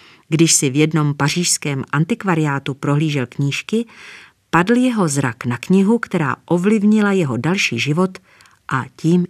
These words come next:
i psychologii. Jmenoval se Hermann Ebbinghaus a knížku, která ho tak zaujala, napsal velký německý filozof a fyzik Gustav Fechner.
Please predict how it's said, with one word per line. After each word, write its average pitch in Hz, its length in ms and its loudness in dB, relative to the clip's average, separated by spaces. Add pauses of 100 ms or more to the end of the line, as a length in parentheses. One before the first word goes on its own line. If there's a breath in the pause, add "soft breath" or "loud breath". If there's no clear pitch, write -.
i 151 120 -2
psychologii. 120 880 -4 (1600 loud breath)
Jmenoval 226 460 4
se - 160 0
Hermann 196 500 2 (120)
Ebbinghaus 151 960 2 (440 loud breath)
a 135 160 0
knížku, 170 600 2
která 139 300 -2
ho 139 120 -2
tak 120 160 -6
zaujala, 151 640 0 (320 loud breath)
napsal 151 420 0
velký 170 400 0
německý 160 500 2
filozof 151 580 0
a 123 100 -6
fyzik 180 500 0 (380 soft breath)
Gustav 165 560 0
Fechner. 139 800 -6